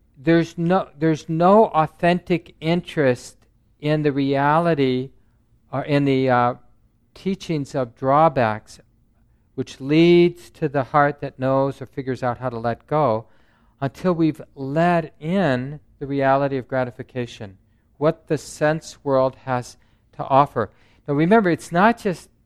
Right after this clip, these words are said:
eating ice cream. Sense world is all of this. Community, wholesome community, all the joys and sorrows and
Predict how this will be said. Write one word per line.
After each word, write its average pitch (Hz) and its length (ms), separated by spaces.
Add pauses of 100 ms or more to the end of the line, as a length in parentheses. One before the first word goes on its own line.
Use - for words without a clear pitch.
(180)
eating 160 320
ice 175 280
cream. 104 320
Sense - 420
world 190 260
is 151 280 (580)
all 175 320
of 135 240
this. - 720 (560)
Community, 160 840
wholesome 147 420
community, 147 920 (1120)
all 151 260
the 175 160
joys 139 920
and 131 220
sorrows 127 680
and 135 240